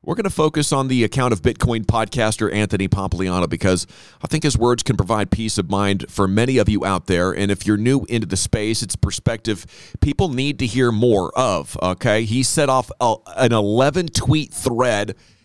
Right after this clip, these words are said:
as B T C dropped below thirty on Tuesday morning. I'll give you some of the highlights, okay?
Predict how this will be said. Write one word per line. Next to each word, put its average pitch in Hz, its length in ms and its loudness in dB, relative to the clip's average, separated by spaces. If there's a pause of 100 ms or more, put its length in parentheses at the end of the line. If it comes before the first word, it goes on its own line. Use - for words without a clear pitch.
(160)
as 110 220 -2
B 123 200 -2
T 120 240 -2
C 120 240 2
dropped 110 340 2
below 107 300 2
thirty 120 480 0
on 98 220 0
Tuesday 107 440 0
morning. 104 380 0
I'll 110 140 2
give 131 260 0
you 196 100 -2
some 151 240 -2
of 127 60 0
the 117 80 0
highlights, 90 540 -2
okay? 98 340 0